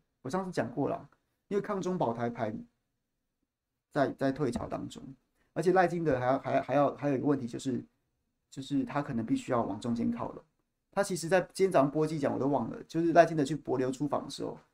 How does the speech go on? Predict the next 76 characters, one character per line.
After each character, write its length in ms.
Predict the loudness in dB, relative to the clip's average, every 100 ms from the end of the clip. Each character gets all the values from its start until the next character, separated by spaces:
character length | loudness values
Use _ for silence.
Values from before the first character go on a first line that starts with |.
| _ _
然 140 | 0
后 20 | 4
他 140 | 4
已 40 | 2
经， 180 | -2
他 160 | 0 2
已 60 | 4
经 120 | 4
在 120 | 2
那 80 | 4
边 160 | 2
公 160 | 2 0
开 120 | 0
宣 240 | 0 0 -2
示 200 | -2 -6 _
他 140 | -2 0
的 200 | 0 -2 -2
务 220 | 2 2
实 200 | 0 0
的 100 | 0
台 180 | 0 -2
独 140 | 0
工 220 | 0 0
作 180 | 2 -2
者 180 | -2 -10 -12 _ _ _ 2
转 180 | 4
变 220 | 6 4 4
成 260 | -2 -4 -8
我 240 | -2 2 2
的 120 | 0 -6 _
蔡 220 | 4 6
总 160 | 6 2
统 120 | 2
的 60 | 2
路 180 | 2 0
线 200 | -2 -4
就 80 |
是 100 | -6
我 100 | -6 -8
的 60 |
路 140 | -8 -8
线。 220 | -8 -12 _ _ _ _ _
那 140 | 6 6
你 100 | 6
大 220 | 4 4
家 80 | 4 -2
普 40 | -2
遍 140 | 2
都 80 | 2
会 80 | 4
认 160 | 2
为 180 | 2 -4 -8 _ _
赖 120 | 0
清 160 | 2 2
德 100 | 2
比 80 | 2
较 100 | 0
独 200 | 0 -6
嘛， 200 | -8 -12 _ _ 4
赖 120 | 4
清 160 | 4
德， 160 | 0 0 -2 2
那 240 | 2 2 -4
蔡 160 | 0
英 80 | 4
文 100 | 4
相 160 | 4 4
对 80 |
来 120 | 4 4
说 160 | 0
比 80 | -2
较 100 | -2
靠 140 | 0
中 200 | 0 -2
间 200 | -2 -4
嘛， 120 | -6